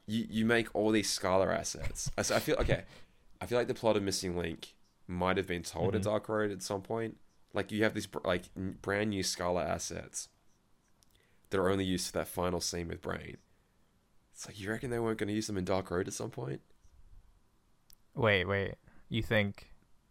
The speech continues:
Speaker 2: the new Scala
Speaker 1: The
Speaker 2: sits
Speaker 1: more gothic looking one that Missing Link takes place in.
Speaker 2: Uh, yeah.
Speaker 1: Like, we have this
Speaker 2: Oh.
Speaker 1: one scene with Brain.
Speaker 2: Yeah. You
Speaker 1: That's
Speaker 2: think
Speaker 1: it.
Speaker 2: they were gonna put more of it in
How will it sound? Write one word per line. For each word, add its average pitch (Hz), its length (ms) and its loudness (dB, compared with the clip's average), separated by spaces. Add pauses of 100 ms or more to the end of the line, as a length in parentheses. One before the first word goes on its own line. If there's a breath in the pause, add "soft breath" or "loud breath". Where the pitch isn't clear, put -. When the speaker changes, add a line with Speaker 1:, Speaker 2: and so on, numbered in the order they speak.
(100)
Speaker 2:
the 107 100 4
new 98 320 4
Scala 135 540 4 (1040)
Speaker 1:
The 90 300 4 (280)
Speaker 2:
sits - 460 -2 (260)
Speaker 1:
more 98 220 2
gothic 90 340 2
looking 87 220 -4
one 85 160 -2
that 76 80 -2
Missing 87 280 -2
Link 87 160 -6
takes 82 200 -8
place - 280 -8
in. - 180 -12 (180)
Speaker 2:
Uh, 101 300 0
yeah. 101 300 2 (840)
Speaker 1:
Like, 87 120 -2
we 90 100 0
have 151 100 10
this 156 100 10
Speaker 2:
Oh. 107 400 2
Speaker 1:
one 101 340 0
scene 95 300 0
with 85 160 -6
Brain. - 300 -10 (960)
Speaker 2:
Yeah. 98 240 2 (1200)
You 90 60 0
Speaker 1:
That's 107 120 2
Speaker 2:
think 104 120 0
Speaker 1:
it. - 20 0
Speaker 2:
they 95 100 4
were 95 80 2
gonna 95 180 2
put - 160 4
more 95 300 2
of 107 100 -2
it 98 220 0
in 101 320 -4